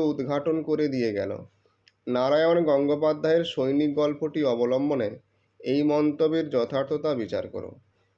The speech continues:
তিন নম্বর দাগে, দেবাংশী গল্পের অন্তর্নিহিত তাৎপর্য নিজের ভাষায় লেখো, অথবা সুবোধ ঘোষের অযান্ত্রিক ফসিল গল্প দুটি বাংলা সাহিত্যের আঙিনায়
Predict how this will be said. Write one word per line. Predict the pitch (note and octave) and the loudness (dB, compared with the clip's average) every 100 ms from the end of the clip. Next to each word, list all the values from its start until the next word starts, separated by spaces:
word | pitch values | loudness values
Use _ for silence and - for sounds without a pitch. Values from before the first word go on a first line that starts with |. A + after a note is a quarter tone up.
| _ E3 | _ -2
তিন | D#3 | 2
নম্বর | C#3+ A#2 G#2 G2+ | 2 0 -2 -4
দাগে, | F#2 G2+ F3 F4 - _ _ _ _ _ | -6 -2 -2 -4 -10 _ _ _ _ _
দেবাংশী | A#2 C#3 D#3+ F#3+ G#3+ G#3+ A#3+ G#3 | -6 -2 2 2 2 0 -2 0
গল্পের | F3+ F3 F3 G3 | 2 2 2 2
অন্তর্নিহিত | E3 D#3+ E3 F3 F3+ F3+ F#3+ F3+ | 4 2 0 0 2 0 -2 -2
তাৎপর্য | C#3+ C#3 - E3 E3 | -2 -2 -4 -2 0
নিজের | C#3 B2+ C#3 | -2 0 -2
ভাষায় | D3 D3 D#3 C#3+ | -2 -2 -2 -2
লেখো, | C#3+ - F3 | -4 -6 -2
অথবা | C#3 C4+ F#3+ G#2+ A#2+ - _ _ _ - | -2 0 -2 -2 -4 -14 _ _ _ -8
সুবোধ | - D3+ F3 E3+ | -2 2 2 2
ঘোষের | F#3+ F#3 G3 F#3+ | -2 0 0 2
অযান্ত্রিক | C#3+ C#3+ D#3+ E3+ F3+ F3+ F3+ F3+ | 2 2 2 2 2 0 -2 -2
ফসিল | D3 C#3+ E3+ E3 C#3+ | -4 -4 -2 -2 2
গল্প | B2+ C3 D3+ | 0 0 -2
দুটি | D#3+ E3 E3 | -4 -2 0
বাংলা | C3 B2 C3+ | 0 0 0
সাহিত্যের | C#3 D#3+ D#3 E3 C3+ | -2 -4 -4 -4 -4
আঙিনায় | A#2 C3+ C#3+ G#2+ | -2 -2 -2 -4